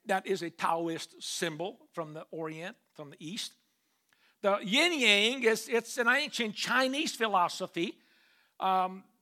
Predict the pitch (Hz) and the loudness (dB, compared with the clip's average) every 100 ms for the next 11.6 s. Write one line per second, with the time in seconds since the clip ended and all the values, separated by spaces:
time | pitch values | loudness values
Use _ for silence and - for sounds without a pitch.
0 | _ _ _ _ _ _ _ - 220 214 | _ _ _ _ _ _ _ -4 0 4
1 | 196 208 - _ _ _ _ 247 226 - | 2 0 -10 _ _ _ _ -6 -2 0
2 | 262 240 226 185 143 208 240 226 196 180 | 0 2 2 2 -2 2 2 2 -2 2
3 | 208 147 139 175 185 190 185 - 185 175 | 4 2 -2 -6 -4 -4 -4 0 0 2
4 | 202 247 233 208 202 - - 220 - 190 | 4 4 4 0 -2 -4 6 6 6 0
5 | - 185 - 175 151 220 208 175 135 _ | -6 -10 -6 -8 -6 -4 -2 -2 -4 _
6 | _ 196 180 175 202 180 135 110 - - | _ -10 -6 -4 -2 -2 -2 -8 -12 -20
7 | - _ _ _ _ _ _ _ _ 208 | -20 _ _ _ _ _ _ _ _ -8
8 | 202 220 277 269 262 247 - 269 214 - | -2 6 6 6 4 0 -2 -2 0 4
9 | 233 - 180 196 - _ - 214 240 240 | 4 2 -6 -6 -6 _ -8 -2 0 -2
10 | - 156 - 175 180 233 208 170 156 175 | -4 -4 -2 -6 -4 -4 -6 -6 -2 0
11 | 190 190 175 - 160 | 0 -2 -8 -4 -6